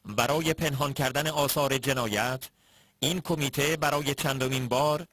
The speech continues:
اعمال ضد بشری دولت حاکم بر عراق را که با حمایت رژیم ایران صورت می‌گیرد و زیر پا گذاشتن قوانین بین‌المللی است، محکوم می‌کند و ضرورت یک تحقیقات بین‌المللی مستقل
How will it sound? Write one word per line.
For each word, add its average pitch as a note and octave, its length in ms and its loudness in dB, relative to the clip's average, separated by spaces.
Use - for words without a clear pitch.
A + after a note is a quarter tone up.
اعمال B2+ 540 2
ضد D3+ 240 0
بشری C#3 500 0
دولت C#3+ 340 0
حاکم C3+ 400 0
بر B2 140 2
عراق C3 380 0
را B2+ 300 0
که C3 120 -2
با A#2 180 0
حمایت A#2 480 0
رژیم D3 340 0
ایران C3+ 360 0
صورت C#3 360 0
می‌گیرد A#2+ 600 -2
و A2 100 4
زیر A#2+ 260 0
پا B2 200 0
گذاشتن C3+ 580 0
قوانین C#3 560 0
بین‌المللی A#2 840 -2
است، - 260 -2
محکوم C#3+ 520 -2
می‌کند G2+ 520 -4
و A2+ 100 2
ضرورت A#2+ 480 0
یک D3+ 300 0
تحقیقات C#3 600 0
بین‌المللی C3 760 0
مستقل C3 680 0